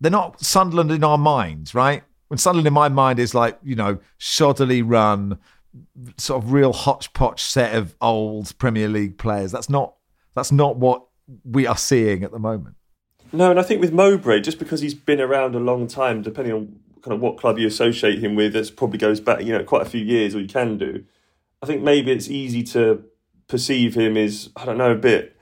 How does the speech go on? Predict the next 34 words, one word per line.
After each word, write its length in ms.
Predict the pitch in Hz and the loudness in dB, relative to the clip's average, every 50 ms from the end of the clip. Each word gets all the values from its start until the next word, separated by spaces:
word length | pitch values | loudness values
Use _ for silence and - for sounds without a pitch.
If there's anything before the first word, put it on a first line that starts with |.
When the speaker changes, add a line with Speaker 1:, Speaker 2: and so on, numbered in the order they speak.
| _ _ _ _ _ - | _ _ _ _ _ 0
Speaker 2:
old 300 | - 120 127 123 110 - | 2 4 4 4 2 -2
school 440 | - - - 123 117 113 110 107 107 | -4 -2 2 4 4 4 6 6 6
or, 400 | 104 104 101 101 101 98 98 - - | 6 8 8 6 4 2 0 -6 -6
you 100 | - 98 | -4 -4
know, 160 | 98 90 95 | -2 -2 -4
Route 320 | 92 98 107 123 123 120 | -4 -4 -2 0 0 2
One 240 | 104 120 117 117 113 | 2 4 4 4 4
or 60 | 110 | 4
whatever 200 | 110 104 127 120 | 2 2 2 0
you 60 | 120 117 | 0 -2
want 100 | 113 110 | -4 0
to 40 | |
call 120 | - 151 127 | 2 2 2
it, 140 | 107 - - | 2 2 0
but 240 | 110 - - _ _ _ _ _ | -4 -6 -6 _ _ _ _ _
he 180 | - 147 160 170 | -4 0 2 4
actually 680 | 175 - - - - - 123 123 120 110 101 - - _ _ _ | 4 2 0 -4 -8 -4 -2 -2 -2 -2 -4 -8 -12 _ _ _
is, 220 | - 123 120 - - | -10 -10 -8 -4 -4
is, 240 | - 143 - - - | -4 -4 -4 -4 0
well, 200 | 131 120 90 - | 0 0 0 0
firstly, 420 | - - 139 120 98 104 101 98 | 2 2 2 2 2 -2 -8 -6
clearly 220 | - 131 117 101 | 0 0 0 0
he's 80 | 98 107 | 0 -2
a 20 | |
great 200 | 104 131 120 101 | 2 2 2 2
manager, 380 | 117 131 135 117 107 - - 90 | 2 0 0 0 -2 -2 -2 -4
but 160 | - 87 98 | -4 -4 -6
he, 100 | 123 123 - | -6 -6 -10
he 80 | - 120 | -10 -4
plays 240 | 160 160 151 147 | -2 -2 0 0
really 180 | 143 139 135 123 | 2 0 0 0
good 140 | - 117 104 | 0 -4 -4
stuff. 320 | - - 156 123 - - | -2 0 -2 -2 -2 -2
He, 200 | 123 113 104 - | -6 -8 -8 -8